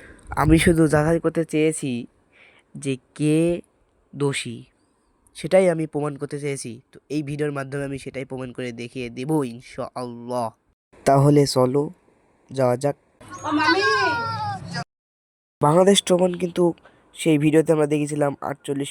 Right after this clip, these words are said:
Speaker 1: মিনিট ধরে সে তার নিজের চেষ্টা করেছে সব কথা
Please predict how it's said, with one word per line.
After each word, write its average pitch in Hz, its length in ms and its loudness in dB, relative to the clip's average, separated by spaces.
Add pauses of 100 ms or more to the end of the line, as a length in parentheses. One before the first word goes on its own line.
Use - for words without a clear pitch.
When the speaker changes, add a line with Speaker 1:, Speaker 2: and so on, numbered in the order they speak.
Speaker 1:
মিনিট 135 300 -6
ধরে 131 320 -4 (380)
সে 143 260 -6
তার 135 220 -2
নিজের 135 240 -4
চেষ্টা 135 380 -6
করেছে 131 460 -4 (240)
সব 147 140 -2 (140)
কথা 135 340 -2